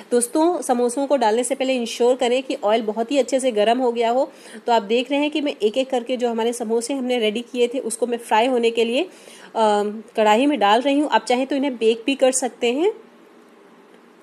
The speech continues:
लेकिन यदि आप इसे deep fry करते हैं तो स्वाद बहुत ही अच्छा आता है।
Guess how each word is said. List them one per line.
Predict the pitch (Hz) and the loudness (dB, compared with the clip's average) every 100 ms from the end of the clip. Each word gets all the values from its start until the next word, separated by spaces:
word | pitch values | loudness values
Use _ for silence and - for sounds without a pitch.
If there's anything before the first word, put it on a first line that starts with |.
| - - - | -20 -20 -6
लेकिन | 247 247 285 - | -4 0 -2 2
यदि | 220 233 | 0 4
आप | 294 285 | 2 2
इसे | 277 | -4
deep | 240 226 | -4 -4
fry | 220 254 262 | -2 0 2
करते | 254 233 240 | 0 -2 -4
हैं | 254 | -4
तो | 277 | -6
स्वाद | - 220 220 | 0 0 2
बहुत | 196 185 220 262 | -2 -4 -4 0
ही | 262 | -2
अच्छा | 226 269 | -2 0
आता | 247 226 240 | 0 0 -2
है। | 247 349 - | -2 -6 -10